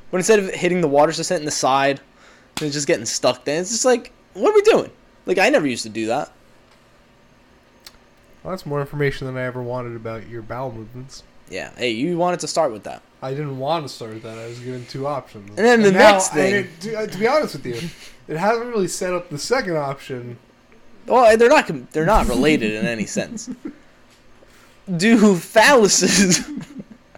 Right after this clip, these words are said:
Speaker 1: <laughs> phalluses, phall-, phallics, phallixes, do they shrink when you get older? <laughs>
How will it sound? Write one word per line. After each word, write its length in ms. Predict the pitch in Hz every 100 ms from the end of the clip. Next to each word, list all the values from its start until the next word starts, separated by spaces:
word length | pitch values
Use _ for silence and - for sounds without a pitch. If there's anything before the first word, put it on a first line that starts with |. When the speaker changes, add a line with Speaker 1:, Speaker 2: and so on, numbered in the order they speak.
| _
Speaker 1:
<laughs> 680 | _ - - - - - -
phalluses, 720 | 170 202 214 247 269 247 - _ _ _ _ - _ _ _ _ _ _ _ _ _ _ _ _ _ _ _ _ _ _ _
phall-, 360 | 120 131 143 - _
phallics, 800 | 123 135 147 196 - - - - _ _ _ -
phallixes, 720 | 175 151 117 - 101 95 - _ - - - - _ _ _ _ _ _ _ _ _ _ _ _ _ _
do 180 | 160 185
they 160 | 202 269
shrink 400 | - 202 233 247
when 140 | 208
you 120 | 226 208
get 180 | -
older? 300 | 240 349 -
<laughs> 80 | 392